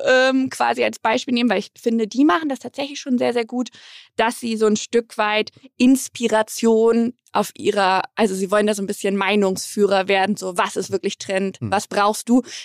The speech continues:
Speaker 1: Weil wie gesagt, wann braucht man wirklich, wann ersetzt man wirklich eine alte Jeans oder man denkt, man braucht jetzt eine neue Jeans, weil, ähm, die alte, die, die anderen, die ich im Schrank hab, sind alle out. Also ich hab hier so ein Fashion-Dilemma, so nach dem Motto.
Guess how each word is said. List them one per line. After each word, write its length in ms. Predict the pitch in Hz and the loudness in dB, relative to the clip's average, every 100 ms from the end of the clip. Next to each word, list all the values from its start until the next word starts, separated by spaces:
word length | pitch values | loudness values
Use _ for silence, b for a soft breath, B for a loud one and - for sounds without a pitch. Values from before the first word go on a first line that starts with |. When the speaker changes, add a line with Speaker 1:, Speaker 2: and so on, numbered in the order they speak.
| B | B
Speaker 1:
Weil 220 | 202 202 | 0 2
wie 80 | 190 | 2
gesagt, 400 | 202 208 214 - - | 0 0 -2 -10 -4
wann 200 | 214 220 | 0 2
braucht 180 | 214 254 | 4 4
man 180 | 220 202 | 4 2
wirklich, 320 | 262 277 277 | 0 -2 -2
wann 120 | 208 | 0
ersetzt 360 | 208 226 - - | 0 0 -2 -2
man 140 | 262 | -2
wirklich 320 | 269 - 247 | -2 -4 -2
eine 220 | 240 247 | -2 -2
alte 280 | - 247 269 | 0 -2 -2
Jeans 400 | 208 254 277 277 | -2 2 2 2
oder 280 | 202 214 214 | 4 4 4
man 180 | 208 196 | 0 0
denkt, 240 | 202 233 | 0 0
man 140 | 220 185 | 0 -2
braucht 160 | 247 | 0
jetzt 120 | 262 | 0
eine 140 | 214 220 | -2 -2
neue 220 | 220 214 | -4 -6
Jeans, 340 | 226 226 220 | -6 -6 -4
weil, 300 | - 185 185 B B B B - | -2 2 0 B B B B -6
ähm, 240 | 196 190 | -4 -2
die 140 | - | 0
alte, 580 | - 196 208 190 190 202 - | 0 0 0 -2 -4 -8 -4
die, 80 | 214 | -2
die 100 | - | 4
anderen, 280 | 269 240 220 | 4 4 2
die 60 | |
ich 80 | 220 | 0
im 100 | 214 | -2
Schrank 240 | - 220 220 | -2 -4 -4
hab, 140 | 208 | -4
sind 180 | 190 - | -6 -2
alle 240 | 208 202 | 0 2
out. 240 | 190 196 - | 2 2 0
Also 140 | 190 | -4
ich 100 | 190 | -10
hab 80 | - | -8
hier 100 | 196 | -6
so 100 | 190 | -6
ein 60 | |
Fashion-Dilemma, 680 | - 226 220 214 214 220 247 B B B B B | -6 -4 -2 -2 0 0 0 B B B B B
so 160 | - 240 | 0 2
nach 120 | 254 | 2
dem 160 | 247 | 0
Motto. 320 | 240 247 269 | -2 -2 -4